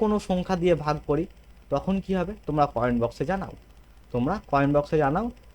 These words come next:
যে শূন্যকে আমরা কোনো সংখ্যা দিয়ে ভাগ করলে কত হবে।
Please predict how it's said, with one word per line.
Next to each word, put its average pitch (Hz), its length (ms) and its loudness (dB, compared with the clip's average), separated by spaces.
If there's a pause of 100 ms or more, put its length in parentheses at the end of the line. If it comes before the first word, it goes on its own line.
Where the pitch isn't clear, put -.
(120)
যে 160 100 4 (160)
শূন্যকে 190 540 2 (1300)
আমরা 160 160 2 (100)
কোনো 156 140 2 (100)
সংখ্যা 143 260 0
দিয়ে 143 200 2
ভাগ 120 120 -2 (100)
করলে 135 220 0 (200)
কত 107 140 -2 (120)
হবে। 95 180 -8